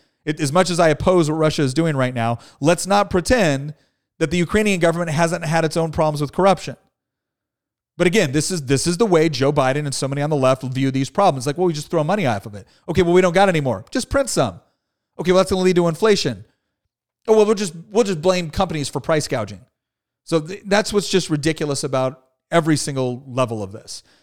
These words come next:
The way that he's gonna try to raise the money, the way he's spending the money. Um, again, he, he, he tried to narrow this down a little bit from what they had originally asked for. And this is why you have some people on the left going,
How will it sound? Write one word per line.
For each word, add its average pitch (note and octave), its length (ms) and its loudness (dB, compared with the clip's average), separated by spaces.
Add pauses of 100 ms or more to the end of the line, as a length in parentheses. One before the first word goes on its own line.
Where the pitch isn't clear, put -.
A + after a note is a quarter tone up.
(160)
The C3 80 -2
way E3+ 180 6
that G3 60 4
he's F3 180 -2
gonna D#3+ 140 -4
try D#3 180 0
to D3 80 -4
raise C#3 220 -2
the C3 60 -8
money, B2+ 200 -4
the B2 80 -2
way D3 160 2
he's E3 140 0
spending C3+ 260 -8
the B2 80 -10
money. A#2+ 320 -6 (420)
Um, C#3 220 0
again, D3 300 -2
he, D3+ 180 -6
he, C#3+ 320 -6
he D3 160 -4
tried G3 240 2
to F#3 80 0
narrow D#3+ 340 2
this D#3 220 -2
down C#3+ 240 0
a D3+ 40 -2
little D#3 180 0
bit E3 180 2
from C#3+ 140 -6
what C#3 120 -2
they C#3 80 -2
had B2+ 80 0
originally C#3 420 -2
asked B2+ 260 0
for. D#3+ 220 -2 (200)
And D3 100 0
this F3 100 0
is F#3 60 -8
why F3+ 100 2
you D#3+ 80 2
have D3 100 -2
some D#3 180 -4
people D#3 220 -4
on C#3 60 -4
the C3 60 -2
left D3 320 0
going, C3 440 -4